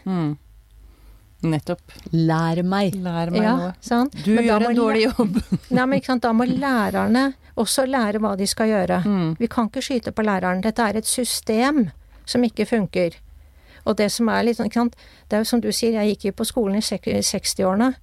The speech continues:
Speaker 1: Mm.
Speaker 3: og jeg er født i nitten femtifem, og så s-, opplever jeg daglig elever som sliter med det samme som jeg slet med.
Speaker 1: Mm.
Speaker 3: Da er det kanskje på tide å gjøre noe,
Speaker 1: Mm.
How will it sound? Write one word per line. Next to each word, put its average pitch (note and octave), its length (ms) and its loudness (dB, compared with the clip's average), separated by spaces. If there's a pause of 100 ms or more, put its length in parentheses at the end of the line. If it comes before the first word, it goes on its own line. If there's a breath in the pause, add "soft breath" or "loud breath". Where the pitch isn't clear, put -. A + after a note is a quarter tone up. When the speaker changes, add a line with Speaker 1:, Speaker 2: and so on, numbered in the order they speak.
(180 soft breath)
Speaker 1:
Mm. E3+ 320 0
Speaker 3:
og G#3+ 80 -4
jeg G#3 60 2
er G#3+ 80 2
født - 300 -4
i - 20 2
nitten A3+ 260 -2
femtifem, A#3 720 0
og G3 80 -4
så A3+ 140 -2
s-, - 80 -6 (100)
opplever G#3 480 -2
jeg G3+ 280 0 (120)
daglig A#3+ 720 0 (560 soft breath)
elever G3+ 640 0 (380 soft breath)
som B3 180 0
sliter G#3+ 420 -4
med A3+ 140 2
det A#3+ 80 -2
samme A3+ 280 0
som C4+ 140 0
jeg B3 200 0
slet B3+ 240 0
med. G4 180 0
Speaker 1:
Mm. F3+ 300 0 (280 soft breath)
Speaker 3:
Da - 80 0 (140)
er - 60 0
det B3+ 100 0
kanskje C4 260 -2
på A3 120 0
tide G3+ 180 0
å G3 80 2
gjøre G3+ 180 0
noe, F4 200 0 (100)
Speaker 1:
Mm. E3 280 -2